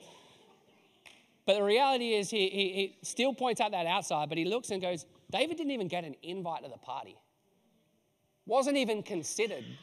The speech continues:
Hey, get your," he went and got all seven of his sons, like, left one out in the park. But you know what it speaks to me about what's happening in David's life there is that he is both faithful and humble. That there is a faithfulness and a humility about David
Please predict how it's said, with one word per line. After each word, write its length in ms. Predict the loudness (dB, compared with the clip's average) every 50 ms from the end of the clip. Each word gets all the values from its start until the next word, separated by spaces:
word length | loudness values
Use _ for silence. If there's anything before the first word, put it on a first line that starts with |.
| -10 -2 2
Hey, 180 | 4 4 4
get 160 | 4 2 0
your," 100 | 0 -4 -4 -2 -2
he 120 | -2 0
went 140 | -2 -2 -2
and 60 | 0
got 200 | 0 -2 -2 -2 0
all 180 | 4 4 4 4
seven 300 | 4 4 4 4 4 0
of 80 | -2 -2
his 100 | -4 -6
sons, 140 | -4 -2
like, 140 | -2 -2 -4 -4 -10 -20 -20 -20 _ _ _ _ _ 0
left 200 | 0 0 2 2
one 160 | 0 0 0
out 160 | -2 -4 -6
in 60 | -8
the 60 | -10
park. 420 | -6 -2 0 0 0 0 -2 -6 -20 _ _ _ _ _ _ _ _ _ _ _ _ _ _ _ _ _ _ _ _ _ _ _ _ _ _ _ _ 0
But 80 | 2
you 40 | 2
know 100 | 4 4
what 100 | 4 4
it 60 | 2
speaks 380 | 0 -4 -2 -2 -2 -2 -4 -8
to 80 | -6 -4
me 120 | -2 -2
about 320 | 0 0 0 2 0 2 0
what's 160 | -2 -2 -2
happening 340 | -4 -4 -4 -4 -4 -4 -4
in 80 | -2
David's 320 | -2 -2 -2 -2 -4 -4 -4
life 220 | -2 -2 -2 -4
there 180 | -4 -4 -4 -4
is 120 | -6 -6
that 120 | -6 -6
he 220 | -4 -4 -4 -4 -4
is 140 | -6 -6 -8
both 320 | -4 0 2 2 0 0
faithful 480 | -2 -4 -4 -4 -6 -8 -10 -10 -10 -10
and 80 | -12
humble. 260 | -14 -16 -16 -18 -20 _ _ _ _ _ _ _ _ _ _ _ _ _ _ _ _ _ _ _ _ _ _ _ _ _ _ _ _ _ _ _ _ -4
That 120 | -2 -2 2
there 160 | 2 2 2
is 80 | 2
a 60 | 0 -2
faithfulness 640 | -4 -4 -2 -2 -2 -2 -4 -6 -4 -4 -4 -4 -2
and 80 | -4
a 40 | -4
humility 640 | -4 -4 -4 -4 -2 -2 -2 -2 -2 -2 -2 -2 -2
about 280 | 0 -2 -4 -4 -4 -6
David 400 | -4 -2 -2 -2 -2 -4 -6